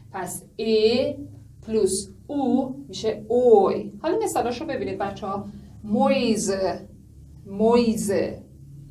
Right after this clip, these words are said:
دید-، دیدید که آ اوملاوت و او صدای اوی داد. به چه معنی هستش؟ به معنای، اه، موس کامپیوتر حالت جمع یا همون موش، اه، حالت جمعشو داره.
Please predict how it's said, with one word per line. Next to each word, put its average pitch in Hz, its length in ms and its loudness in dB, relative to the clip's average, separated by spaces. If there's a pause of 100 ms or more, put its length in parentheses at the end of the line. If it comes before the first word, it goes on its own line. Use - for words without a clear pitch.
(180)
دید-، 208 320 -8
دیدید 233 260 -4
که 208 240 -4
آ 202 100 8
اوملاوت 190 480 0
و - 20 2
او 214 300 -2
صدای 214 260 -2
اوی 208 440 4
داد. - 300 -4 (340)
به 262 80 -12
چه 330 140 0
معنی 320 240 6
هستش؟ 262 400 -6
به 226 80 -10
معنای، 220 640 -2 (420)
اه، 190 400 -2
موس 262 300 -2
کامپیوتر 247 640 0
حالت 208 280 -2
جمع 269 380 -6
یا 214 120 -2
همون 247 500 -6 (300)
موش، 208 460 0 (180)
اه، 185 160 -2
حالت 190 280 -6
جمعشو 170 540 -4
داره. - 300 -14